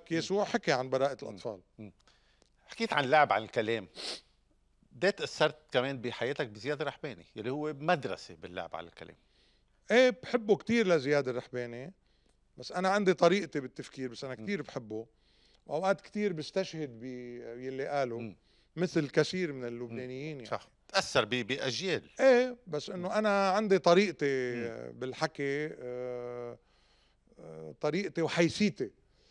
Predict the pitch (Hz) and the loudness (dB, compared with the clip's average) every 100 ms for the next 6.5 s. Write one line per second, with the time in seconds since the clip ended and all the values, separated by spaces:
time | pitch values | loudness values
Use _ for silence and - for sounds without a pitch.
0 | _ _ 156 147 147 143 139 135 127 131 | _ _ -12 -10 -6 -6 -6 -8 -10 -4
1 | 170 156 143 160 185 131 113 110 110 127 | -2 2 4 6 6 4 0 -8 -8 -8
2 | - 160 139 - 151 139 160 147 147 147 | -6 -6 -4 -6 -4 -4 -6 -6 -4 -6
3 | 139 127 165 156 147 131 143 143 156 143 | -8 -6 -8 -4 -2 -2 -2 -4 -6 -6
4 | 135 143 _ _ _ _ _ _ _ _ | -8 -10 _ _ _ _ _ _ _ _
5 | 131 - 170 175 170 165 156 151 147 139 | -8 -6 0 6 8 8 6 4 4 2
6 | 135 135 131 - | 0 -2 -6 -10